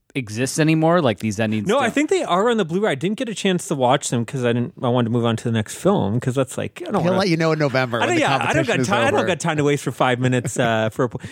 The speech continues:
Speaker 2: no, I think that there was originally D V D that had a bunch of stuff too, and I think they were gonna have all these extras, but then Disney made them, like, nix a bunch of them or something, I think.
Speaker 3: Mm-hmm.
Speaker 2: I, I think it's this one, or I don't know if it's this one I'm getting mixed up with or something Wicked This Way Comes, 'cause I think Disney, again,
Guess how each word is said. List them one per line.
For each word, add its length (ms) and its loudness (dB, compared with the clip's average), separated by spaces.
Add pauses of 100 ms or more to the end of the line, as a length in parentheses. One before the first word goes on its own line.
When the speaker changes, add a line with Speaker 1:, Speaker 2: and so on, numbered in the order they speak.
(140)
Speaker 2:
no, 60 4
I 60 4
think 180 2
that 160 2
there 100 4
was 120 2
originally 380 2
D 140 2
V 80 2
D 140 2
that 100 4
had 120 2
a 40 4
bunch 240 0
of 60 -4
stuff 220 0
too, 140 -2
and 80 2
I 60 2
think 220 -2
they 120 4
were 140 4
gonna 140 0
have 120 2
all 140 4
these 160 0
extras, 400 -2
but 140 -6
then 160 0
Disney 340 0
made 240 0
them, 160 -2
like, 200 -4
nix 380 -2
a 80 -2
bunch 300 -4
of 80 -4
them 180 0
or 80 -2
something, 400 -4
I 40 -2
think. 320 -2
Speaker 3:
Mm-hmm. 60 -10 (480)
Speaker 2:
I, 100 2
I 80 -6
think 200 0
it's 160 -2
this 160 -8
one, 180 0
or 380 2
I 80 -2
don't 100 4
know 40 4
if 100 -4
it's 140 -8
this 180 -2
one 100 2
I'm 100 2
getting 160 2
mixed 200 -2
up 120 -2
with 120 0
or 60 -2
something 340 0
Wicked 240 0
This 140 -4
Way 100 2
Comes, 240 0
'cause 140 0
I 40 4
think 140 0
Disney, 420 0 (360)
again, 500 0